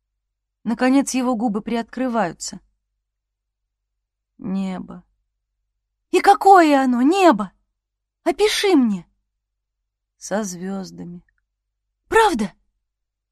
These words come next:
Ведь только снег шел, неужели звезды? Откуда?»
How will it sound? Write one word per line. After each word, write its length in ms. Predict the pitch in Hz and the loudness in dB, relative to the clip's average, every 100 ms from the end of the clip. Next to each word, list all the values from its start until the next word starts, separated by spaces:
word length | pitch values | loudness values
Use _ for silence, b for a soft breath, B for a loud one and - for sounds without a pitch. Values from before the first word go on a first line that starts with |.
| _ _ _ | _ _ _
Ведь 140 | 381 381 | -6 0
только 300 | 403 294 381 | 0 0 -2
снег 340 | 415 370 - | 2 0 0
шел, 240 | - 294 | 0 2
неужели 460 | 247 359 403 440 381 | 4 4 4 4 4
звезды? 560 | 294 339 339 220 - _ _ | 2 2 2 0 -10 _ _
Откуда?» 560 | - 403 - 440 269 | -4 -4 2 2 2